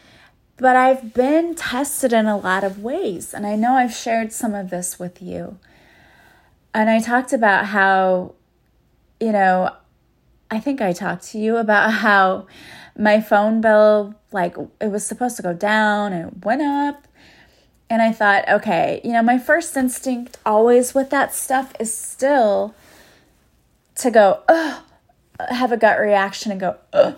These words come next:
like I've been punched in the gut, like, ugh, money, it's money. And then I'm like, no, okay, no, we're not telling that story anymore. And so today, you know, I thought,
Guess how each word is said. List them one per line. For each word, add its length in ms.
like 160
I've 140
been 120
punched 380
in 140
the 60
gut, 360
like, 240
ugh, 320
money, 640
it's 300
money. 580
And 160
then 340
I'm 300
like, 340
no, 600
okay, 320
no, 340
we're 140
not 220
telling 380
that 220
story 500
anymore. 600
And 560
so 360
today, 600
you 60
know, 100
I 100
thought, 360